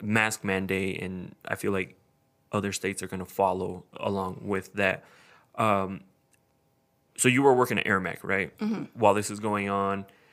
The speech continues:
Speaker 1: when did you guys start catching wind of this virus?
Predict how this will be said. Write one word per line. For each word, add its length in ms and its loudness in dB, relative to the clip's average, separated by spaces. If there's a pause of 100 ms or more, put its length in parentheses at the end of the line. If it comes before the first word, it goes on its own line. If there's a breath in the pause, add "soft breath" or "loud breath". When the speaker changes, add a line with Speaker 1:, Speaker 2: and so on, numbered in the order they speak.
(180 soft breath)
Speaker 1:
when 220 6
did 160 4
you 160 -2
guys 220 4
start 360 -6
catching 440 -6
wind 400 -4
of 680 -8
this 220 2
virus? 540 4